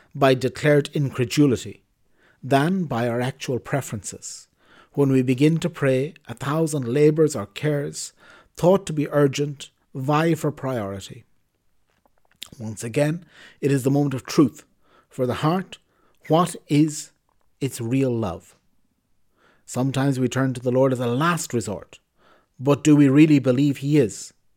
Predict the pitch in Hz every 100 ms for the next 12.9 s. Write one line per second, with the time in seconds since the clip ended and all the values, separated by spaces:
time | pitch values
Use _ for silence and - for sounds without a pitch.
0 | _ _ _ _ _ _ _ _ - -
1 | 156 151 151 151 143 139 131 156 165 -
2 | - - - 123 143 156 135 139 151 -
3 | 165 143 98 95 - _ _ _ _ _
4 | 123 139 135 127 - 156 139 127 135 143
5 | 143 139 - - _ _ - 117 147 135
6 | - 104 95 - - _ _ _ _ _
7 | _ _ _ _ - _ 127 135 165 -
8 | 143 135 131 120 131 147 147 - 117 120
9 | - _ _ - _ - 120 131 151 156
10 | 147 123 127 131 151 _ _ _ _ 131
11 | 131 - _ 131 135 120 143 165 151 127
12 | 131 143 165 - - - 127 113 131